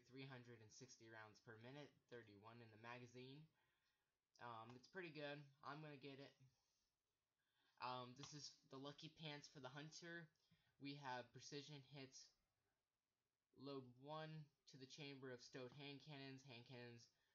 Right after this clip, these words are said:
ready faster and more accurate immediately after swapping to them. Um, emphasis on intellect, mobility,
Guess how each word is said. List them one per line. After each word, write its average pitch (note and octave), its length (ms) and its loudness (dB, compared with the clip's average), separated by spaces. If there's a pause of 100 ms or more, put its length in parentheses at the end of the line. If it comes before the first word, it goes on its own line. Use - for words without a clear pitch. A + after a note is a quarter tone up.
(200)
ready C3+ 160 4
faster C3 480 2
and A2+ 160 -4
more A#2+ 240 2
accurate B2 480 0 (160)
immediately A#2+ 400 0
after - 240 -8
swapping B2 480 2
to C3+ 80 -4
them. A#2 400 -4 (640)
Um, G2+ 400 -4 (160)
emphasis C3 480 -2
on A#2 160 -2 (160)
intellect, C3 720 -2 (720)
mobility, C3+ 880 2